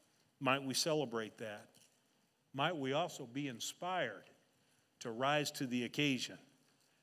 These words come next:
and to reflect some Christ-likeness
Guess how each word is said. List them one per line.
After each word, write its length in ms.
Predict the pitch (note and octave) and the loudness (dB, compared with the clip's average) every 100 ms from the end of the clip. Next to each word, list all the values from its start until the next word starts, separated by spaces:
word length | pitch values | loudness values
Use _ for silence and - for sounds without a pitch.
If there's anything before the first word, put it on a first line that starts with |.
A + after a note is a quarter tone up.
| _ | _
and 140 | C3 A#2+ | -4 -2
to 100 | C3+ | -2
reflect 640 | A#2 A#2 - D3 C3+ - - _ _ | -2 -2 0 0 0 -8 -20 _ _
some 220 | - A#2+ G#2 | -6 -6 -2
Christ-likeness 1040 | D3 C3 - A#2+ C3+ C#3+ - G2+ - - | 0 2 0 -2 -2 -2 -8 -12 -10 -10